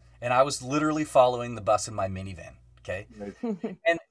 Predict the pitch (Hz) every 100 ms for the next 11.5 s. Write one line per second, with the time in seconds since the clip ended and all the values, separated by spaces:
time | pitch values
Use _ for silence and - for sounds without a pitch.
0 | _ 165 165 151 156 143 135 151 160 175
1 | - 156 156 135 113 135 127 104 104 120
2 | 113 98 113 120 113 113 104 104 101 98
3 | 98 - - - - - 104 101 95 104
4 | 104 104 - 113 104 127 123 117 104 110
5 | 101 107 101 95 92 - 95 90 110 98
6 | 92 95 107 98 92 87 - - - -
7 | - _ _ _ _ _ _ _ _ _
8 | _ 202 233 240 165 170 170 160 147 156
9 | 131 127 170 220 214 151 120 147 143 -
10 | 139 127 120 123 123 117 123 127 123 117
11 | 110 107 107 104 -